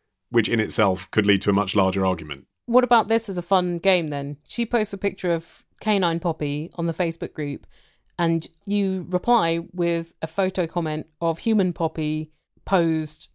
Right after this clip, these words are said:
Speaker 2: to mimic that photo.
Speaker 1: Well, that's really endorsing her sister-in-law's decision, which she doesn't approve of.
Speaker 2: Well, she's not gonna rename the dog now, is she?
Speaker 1: Sure,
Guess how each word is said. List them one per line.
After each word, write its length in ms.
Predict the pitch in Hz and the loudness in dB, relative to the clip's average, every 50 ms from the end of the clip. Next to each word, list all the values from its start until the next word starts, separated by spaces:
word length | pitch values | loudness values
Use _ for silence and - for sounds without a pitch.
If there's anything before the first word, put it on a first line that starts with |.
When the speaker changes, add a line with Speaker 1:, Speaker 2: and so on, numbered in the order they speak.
| _ _ - | _ _ -4
Speaker 2:
to 240 | - 175 165 160 | -2 -2 -2 0
mimic 320 | 156 175 165 165 147 - - | 0 0 0 0 -2 -4 -6
that 180 | - - - | -6 -6 -4
photo. 480 | - 165 160 156 - - 147 - - 143 - | -2 -2 -2 -2 -2 -8 -12 -12 -14 -10 -4
Speaker 1:
Well, 320 | 160 165 165 156 151 147 - | 0 2 2 2 0 -4 -4
that's 320 | 139 170 180 151 139 - | -2 0 0 0 -2 -2
really 320 | 175 175 170 160 143 135 131 | 0 2 2 2 2 2 0
endorsing 720 | 127 123 117 135 143 151 135 - - 104 87 90 95 98 | -2 2 4 4 4 4 2 0 -2 -2 -4 -4 -6 -8
her 160 | 98 95 107 | -4 -4 -2
sister-in-law's 640 | 104 - 113 101 - - 107 101 101 101 98 95 92 | -2 -2 -4 -6 -4 -2 -2 0 0 0 -2 -2 -2
decision, 540 | - 98 101 113 98 98 85 78 78 78 _ _ _ | -4 -2 -2 -2 -2 -4 -8 -14 -18 -20 _ _ _
which 220 | - 107 107 104 98 | -6 -4 -4 -4 -4
she 80 | - | -2
doesn't 220 | 101 104 95 98 101 | -2 -2 -2 -2 -4
approve 260 | 95 101 113 104 95 | -2 0 0 0 0
of. 220 | 87 82 78 - - | -2 -8 -14 -8 -6
Speaker 2:
Well, 80 | 247 | -6
she's 160 | 262 - 294 - | -4 -4 -2 -2
not 140 | 339 285 | -2 0
gonna 140 | 269 277 254 220 | 2 0 0 2
rename 480 | 202 233 247 247 226 220 226 220 220 | 2 2 2 4 4 2 2 2 0
the 80 | 214 202 | -2 0
dog 340 | - 202 214 233 226 - 175 | 2 4 4 4 2 2 -2
now, 300 | 170 190 226 220 196 202 | -2 -2 -2 -2 -2 -2
is 100 | 240 233 | -2 -2
she? 220 | - - 175 151 | -2 -2 -2 2
Speaker 1:
Sure, 280 | 143 180 185 - 73 | 2 2 2 0 -2